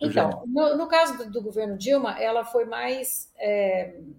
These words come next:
Speaker 1: sensível, né? Até porque não podia deixar de ser, né? Tendo em vista a história dela.
Speaker 2: Aliás,
Speaker 1: Mas
Speaker 2: muita
Speaker 1: não
Speaker 2: gente diz que, eh, o golpe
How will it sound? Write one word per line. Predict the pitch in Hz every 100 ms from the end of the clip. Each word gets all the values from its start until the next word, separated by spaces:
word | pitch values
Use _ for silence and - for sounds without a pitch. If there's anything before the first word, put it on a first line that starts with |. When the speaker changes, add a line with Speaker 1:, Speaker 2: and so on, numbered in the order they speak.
| _ _ _ _
Speaker 1:
sensível, | - 403 453 302 381 294 247
né? | 277 320
Até | 277 233
porque | 220 226
não | 226 226
podia | 208 214
deixar | 240 - 240
de | -
ser, | - 226 285 - - _ _
né? | 202 208
Tendo | 202 185
em | 185
vista | 196 196
a |
história | 190 - 185 196
dela. | 202 208 - - 131
Speaker 2:
Aliás, | 135 147
Speaker 1:
Mas | 160
Speaker 2:
muita | 185 185
Speaker 1:
não | 151
Speaker 2:
gente | 175 180
diz | 139 131 165 196 - - -
que, | - 156 180 180 -
eh, | 135 131 123 120
o | 127
golpe | 120 127 147 151 131 113